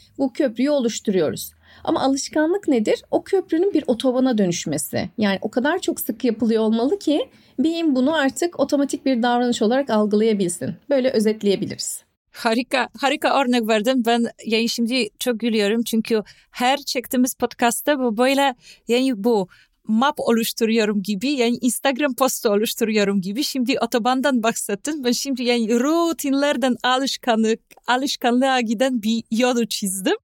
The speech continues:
Speaker 2: Benim postu şimdi bu olacakmış. Yani, ben böyle çiziyorum. Her şeyi, yani, çizimle çiziyorum. Ve şimdi onu bir de sormak istiyorum. Çünkü, yani, ben de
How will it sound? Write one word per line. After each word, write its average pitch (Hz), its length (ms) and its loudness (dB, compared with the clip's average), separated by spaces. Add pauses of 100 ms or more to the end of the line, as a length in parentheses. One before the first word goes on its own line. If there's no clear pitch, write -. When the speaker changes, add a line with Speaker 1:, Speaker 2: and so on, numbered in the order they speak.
(140)
Speaker 2:
Benim 262 220 0
postu - 380 -2
şimdi 254 360 -2
bu 254 120 2
olacakmış. 180 680 -2
Yani, 220 180 0
ben 226 140 2
böyle 254 240 2
çiziyorum. 240 560 -2
Her 254 120 0
şeyi, 247 240 -4
yani, 226 260 -2
çizimle 254 440 0
çiziyorum. 214 580 0 (160)
Ve 240 200 0 (300)
şimdi 440 260 -4 (100)
onu 440 260 0
bir 349 380 -2
de 247 80 2
sormak 247 420 0
istiyorum. 196 400 -2
Çünkü, 302 340 -4 (280)
yani, 269 300 0
ben 294 180 -2
de 359 120 2